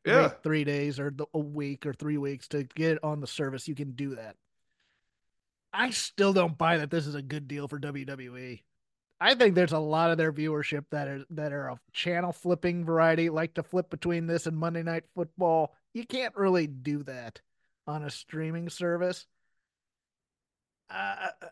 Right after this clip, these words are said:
Speaker 2: I don't know if all one point five or one point eight million viewers move over to Netflix necessarily. I think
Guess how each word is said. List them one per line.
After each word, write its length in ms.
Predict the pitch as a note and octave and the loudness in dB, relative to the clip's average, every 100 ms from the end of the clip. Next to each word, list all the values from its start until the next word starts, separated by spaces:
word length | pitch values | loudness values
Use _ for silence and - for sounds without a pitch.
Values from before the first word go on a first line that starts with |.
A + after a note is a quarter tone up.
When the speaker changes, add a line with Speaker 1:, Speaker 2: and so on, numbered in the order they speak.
| _ | _
Speaker 2:
I 120 | G3 | 0
don't 180 | B3 C#4+ | 0 0
know 220 | B3+ B3+ | 2 2
if 100 | A#3+ | 4
all 320 | B3 B3 B3 A#3 | 4 6 6 2
one 540 | F#3 F3+ G#3+ A#3 G#3+ | 0 -2 -2 -2 -4
point 320 | G#3+ A3+ G#3 | 0 0 0
five 500 | - G3+ G#3+ A#3 A3 | 0 2 4 4 4
or 240 | F3 D#3 D3+ | 4 2 0
one 220 | F3 G3+ | -2 -2
point 260 | G#3+ G#3 - | -2 -2 -2
eight 180 | G3 G3 | -4 -2
million 580 | F3 F#3 G#3 G3+ F#3+ D#3+ | -2 0 0 0 -2 -2
viewers 600 | D#3+ F#3+ G#3+ G#3+ F#3 F3+ G3 | 0 2 2 0 -4 -8 -4
move 340 | E3 F#3 G3+ | 4 4 6
over 360 | G3 G3+ G#3 G3+ | 6 6 4 2
to 120 | G#3+ | 0
Netflix 600 | G3 G#3+ - G#3 G#3+ - | 0 -2 -2 -2 -2 -2
necessarily. 880 | F3+ F#3 F#3+ - F3+ F#3 G#3+ A3 G#3+ | -2 -2 -4 -2 0 0 0 0 0
I 180 | D3+ G#3+ | 0 0
think 460 | - A3+ G#3+ - | 2 0 0 -6